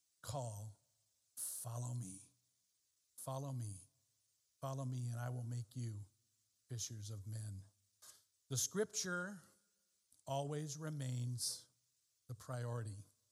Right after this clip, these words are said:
There's nothing divine, there's nothing divine about the video series,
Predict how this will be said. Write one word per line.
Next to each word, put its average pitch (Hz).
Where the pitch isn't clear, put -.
There's 139
nothing 185
divine, 151
there's 131
nothing 151
divine 135
about 139
the 131
video 131
series, 107